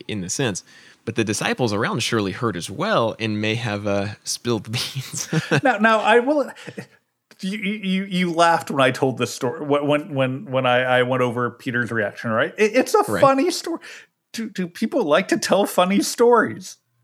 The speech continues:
Speaker 1: Of course.
Speaker 2: Yeah, so they're telling the story 'cause it's funny. 'Cause, yeah, there was a time <laughs> Peter, Peter got, got told off a little bit by Jesus. Kind of
Speaker 1: You're
Speaker 2: funny.
Speaker 1: right.
Speaker 2: 'Cause, like, well,
Speaker 1: <laughs>
Speaker 2: h-, how's John gonna die? Well, what? Well, you didn't ask about your brother, Peter, but you asked about John. Okay, all right, that's fine.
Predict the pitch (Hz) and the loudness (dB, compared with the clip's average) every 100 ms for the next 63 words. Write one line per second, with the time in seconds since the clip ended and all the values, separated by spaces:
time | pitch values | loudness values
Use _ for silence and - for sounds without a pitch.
0 | - - 127 160 - 415 494 508 - 370 | -20 -2 2 2 2 4 6 6 4 2
1 | 359 - 370 381 466 466 339 440 415 320 | 0 0 -2 2 2 2 0 2 2 0
2 | 302 - 277 294 269 240 - 349 294 - | -2 -4 -2 0 0 -4 0 4 4 4
3 | - 403 - 247 254 - 294 294 _ - | 2 -2 0 0 0 -2 -16 -18 _ -18
4 | - 208 233 233 294 294 - 320 285 349 | -12 -10 -8 -8 -4 -2 -2 -4 -4 -2
5 | 226 226 - _ - 247 240 _ - 294 | -2 -2 -14 _ 2 2 0 _ 0 2
6 | 254 254 381 226 175 151 143 160 175 - | 4 6 6 4 2 2 2 2 2 0
7 | 208 185 196 170 - - 196 165 117 311 | -2 -4 -4 -6 -2 2 2 2 6 8
8 | 320 208 196 202 220 220 226 214 131 - | 8 4 2 0 0 0 -2 -2 -2 0
9 | 226 202 220 220 - 262 415 427 339 277 | 2 6 6 4 4 4 4 0 2 4
10 | 220 180 170 170 156 202 220 294 - _ | 4 2 -2 -6 -16 -20 -20 -20 -20 _
11 | _ - 135 - 135 131 131 143 113 170 | _ -16 -16 -16 -20 -12 -4 -2 0 0
12 | - 127 123 117 104 180 240 147 110 123 | 2 0 0 -4 0 2 2 0 -2 -4
13 | 139 226 180 180 208 214 208 214 214 208 | 0 0 0 0 2 2 0 0 0 2
14 | 180 170 233 294 277 269 254 247 269 - | 2 4 4 2 0 0 2 0 -4 -2
15 | 143 | -2